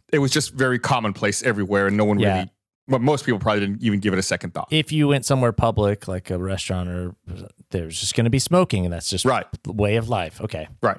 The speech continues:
Speaker 1: You're just used to it. So the fight for smoke-free skies was, you know, was wrought with those unwilling to upend the status quo. And there were, of course, counter campaigns funded by Big Tobacco and even the airlines themselves.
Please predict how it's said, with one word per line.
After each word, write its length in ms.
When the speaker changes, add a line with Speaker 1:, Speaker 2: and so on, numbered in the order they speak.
Speaker 1:
You're 120
just 140
used 160
to 60
it. 120
So 540
the 100
fight 440
for 180
smoke-free 460
skies 500
was, 440
you 100
know, 220
was 160
wrought 240
with 140
those 180
unwilling 460
to 160
upend 340
the 80
status 340
quo. 460
And 100
there 60
were, 140
of 100
course, 280
counter 320
campaigns 600
funded 300
by 100
Big 240
Tobacco 720
and 80
even 160
the 120
airlines 420
themselves. 680